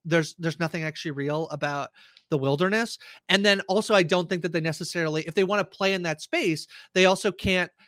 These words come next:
like, for me, like, if there was, you could see a version of the show where, like, as they all are doing the ceremony and Shauna pulls the Queen of Hearts,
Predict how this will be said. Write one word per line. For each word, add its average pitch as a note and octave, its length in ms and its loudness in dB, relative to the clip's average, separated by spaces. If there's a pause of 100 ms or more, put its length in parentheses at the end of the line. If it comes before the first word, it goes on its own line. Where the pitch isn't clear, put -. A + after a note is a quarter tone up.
(180)
like, F3 280 2 (560)
for G#3 180 -2
me, B3+ 380 2
like, G3+ 280 4
if F#3+ 140 -4
there F#3+ 140 2
was, F3+ 260 -2 (200)
you G#3 120 0
could A#3+ 160 -2
see D4 220 0
a D#4+ 60 2
version G#3+ 320 4
of F#3+ 180 0
the F3 100 0
show F3 560 2 (260)
where, E3 580 2 (220)
like, D#3+ 420 -2 (560)
as G#3 380 4
they G3 260 4
all F3+ 480 0
are F3 100 -2
doing E3+ 400 0
the D#3 80 -6
ceremony F#3+ 840 -4
and D#3+ 160 -8
Shauna D#3+ 360 -6
pulls D#3 260 -6
the E3 80 -10
Queen D#3+ 220 -8
of D3+ 80 -8
Hearts, E3 400 -4